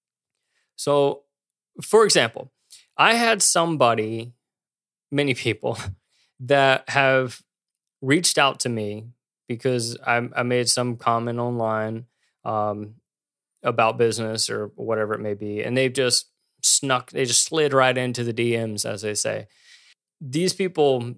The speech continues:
would reach out and they're trying to show me how to scale my online business through paid ads and YouTube, or how to, how to use Facebook ads to market. When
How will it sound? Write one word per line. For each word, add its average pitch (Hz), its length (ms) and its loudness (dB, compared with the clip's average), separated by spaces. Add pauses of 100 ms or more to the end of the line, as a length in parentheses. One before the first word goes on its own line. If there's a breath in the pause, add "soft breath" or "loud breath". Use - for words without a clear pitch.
would 139 460 0
reach 185 240 2
out 131 380 4
and 131 180 -2
they're 135 140 2
trying 139 380 -2
to 131 480 -4 (160)
show 160 260 0
me 160 120 0
how 139 180 -2
to 123 300 -2
scale 156 300 0
my 143 120 -2
online 135 360 -2
business 113 540 0
through 117 560 -6
paid 143 220 -2
ads 123 240 0
and 113 120 -6
YouTube, 113 300 -8 (1200)
or 117 540 2
how 147 160 4
to, 127 340 2
how 127 80 -4
to 147 80 2
use 139 260 -6
Facebook 131 440 -2
ads 110 320 0
to - 60 -10
market. 110 420 -6 (1800 soft breath)
When 160 500 0